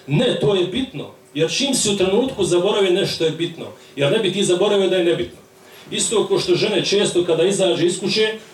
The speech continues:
sjednu u auto pored muža, kreću na put: „Uh, kaže, sam ugasla, ovaj, šporet. Jel mi pegla”, kaže, „ostala,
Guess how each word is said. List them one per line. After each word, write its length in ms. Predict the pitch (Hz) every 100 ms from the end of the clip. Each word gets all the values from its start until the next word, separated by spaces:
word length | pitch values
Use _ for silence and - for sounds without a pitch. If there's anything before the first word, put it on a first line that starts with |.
| - - - - - 143 143
sjednu 440 | - 202 202 175
u 40 | 185
auto 300 | 190 165 151
pored 200 | 160 151
muža, 380 | 185 196 143 135
kreću 340 | 185 180 160
na 160 | 175 214
put: 200 | 175 156 - - - -
„Uh, 100 | 120 104 -
kaže, 320 | 123 120 135
sam 260 | - 123
ugasla, 640 | 120 120 131 123 123 107 - - -
ovaj, 340 | 107 104 101
šporet. 360 | 117 - - - - - -
Jel 120 | 131 143
mi 140 | - -
pegla”, 380 | 180 175 151 139
kaže, 240 | 127 135
„ostala, 440 | 156 - 123 -